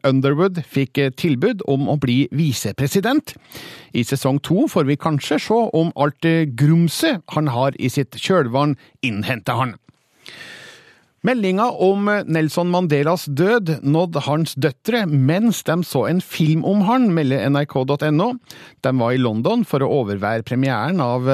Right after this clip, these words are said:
Mandela, Veien til frihet, der Idris Elba spiller hovedrollen. Filmen følger Mandela fra barndommen til han blir president i Sør-Afrika.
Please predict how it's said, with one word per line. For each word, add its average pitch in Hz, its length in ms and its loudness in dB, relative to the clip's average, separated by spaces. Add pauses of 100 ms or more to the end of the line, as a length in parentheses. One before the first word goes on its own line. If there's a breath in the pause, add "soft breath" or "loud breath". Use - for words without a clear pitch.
(100)
Mandela, 131 680 0 (100)
Veien 120 480 -2
til 135 240 0
frihet, 143 640 -2 (260 loud breath)
der 147 320 0 (160)
Idris 131 400 -2
Elba 143 480 0
spiller 131 400 -2
hovedrollen. 107 640 -2 (400 loud breath)
Filmen 139 400 0
følger 117 320 0
Mandela 135 560 0
fra 120 160 -2
barndommen 147 640 0
til 117 160 -2
han 143 160 0
blir 120 240 -2
president 139 640 -2
i 139 80 0
Sør-Afrika. 101 720 -4